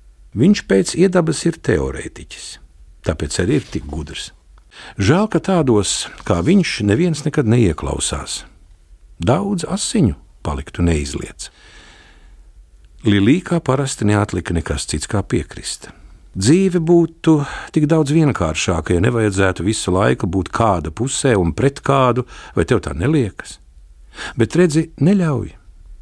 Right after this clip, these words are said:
Grāfiene mazliet teatrāli nopūtās. Manuprāt, lielākā daļa Krievijas nelaime, nu,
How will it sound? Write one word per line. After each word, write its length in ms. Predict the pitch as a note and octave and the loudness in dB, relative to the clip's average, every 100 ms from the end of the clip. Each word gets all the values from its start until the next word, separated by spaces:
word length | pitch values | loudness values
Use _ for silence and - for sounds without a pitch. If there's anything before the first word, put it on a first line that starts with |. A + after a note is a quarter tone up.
| - - - - - - - - - | -20 -20 -20 -20 -20 -20 -20 -20 -12
Grāfiene 520 | - D#2 D#2 - D#2 E2 | -4 -2 -2 0 0 2
mazliet 340 | E2 E2 - | 2 0 0
teatrāli 520 | E2+ D2+ - D2 D2 | -2 -2 -6 -6 -2
nopūtās. 640 | D#2+ D2 D2+ C#2 D#2+ - - - - - - - - - | -2 -2 -6 -10 -12 -12 -16 -14 -14 -12 -14 -16 -2 2
Manuprāt, 460 | F3+ A3 A3 G3 | 4 2 0 0
lielākā 460 | F#3 G3 F3+ E3 D#3 | 2 2 2 2 2
daļa 200 | F3 D#3+ | 2 2
Krievijas 480 | - F3+ D#3 D3 - | 2 2 4 2 2
nelaime, 460 | D#3+ F3 D3+ D3 | 2 4 4 4
nu, 80 | C3+ | 4